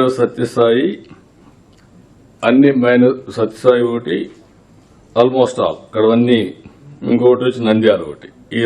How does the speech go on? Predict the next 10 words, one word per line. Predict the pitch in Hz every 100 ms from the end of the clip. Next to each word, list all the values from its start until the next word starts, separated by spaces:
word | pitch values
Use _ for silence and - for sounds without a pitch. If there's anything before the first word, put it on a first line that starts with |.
| 113
రెండు | 120 143 -
పాజిటివ్ | 113 113 110 104
ఉన్నాయి, | 98 123 - - _ _ _ _ _ _ _ 117
ఇంకా | 120 123 120
మూడు | 127 135 113
మైనస్ | 110 107 - 90
ఉన్నాయి. | 78 78 - - _ _ _ -
ఇది | 110 113 107 104 - -
మీరు | 110 101
గుర్తుపెట్టుకోవాల్సింది. | 107 113 117 - 113 107 101 117 110